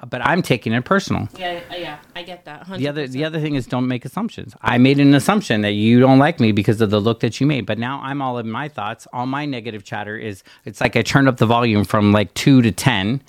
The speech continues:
Speaker 1: and now all of that's blaring. And so now all of these things are going through and it's stopping me because of something that I made an assumption based on what you did.
Speaker 2: So, Matt,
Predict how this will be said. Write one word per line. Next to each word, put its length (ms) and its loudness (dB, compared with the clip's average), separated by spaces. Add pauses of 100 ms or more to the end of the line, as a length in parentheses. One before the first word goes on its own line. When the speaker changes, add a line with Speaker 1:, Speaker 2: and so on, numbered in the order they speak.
(340)
Speaker 1:
and 120 4
now 200 2
all 200 2
of 80 -4
that's 260 -4
blaring. 400 -16
And 140 -18
so 100 -16
now 300 -12
all 180 -12
of 100 -14
these 220 -14
things 300 -12
are 80 -16
going 240 -14
through 160 -16
and 80 -14
it's 100 -18
stopping 380 -14
me 160 -12
because 320 -18
of 60 -20
something 320 -10
that 100 -8
I 80 -8
made 160 -6
an 60 -6
assumption 520 -10 (460)
based 220 -8
on 120 -6
what 120 -8
you 120 -10
did. 300 -14 (720)
Speaker 2:
So, 600 -6 (1200)
Matt, 760 -10